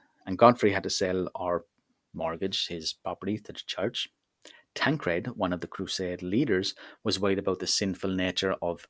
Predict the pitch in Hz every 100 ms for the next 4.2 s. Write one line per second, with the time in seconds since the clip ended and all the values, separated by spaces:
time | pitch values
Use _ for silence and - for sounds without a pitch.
0 | - 92 - 82 92 110 110 - 120 117
1 | - 92 87 87 85 - 92 - 98 95
2 | 95 - 90 90 87 - - - - _
3 | _ - 87 110 110 87 - 85 - 87
4 | 85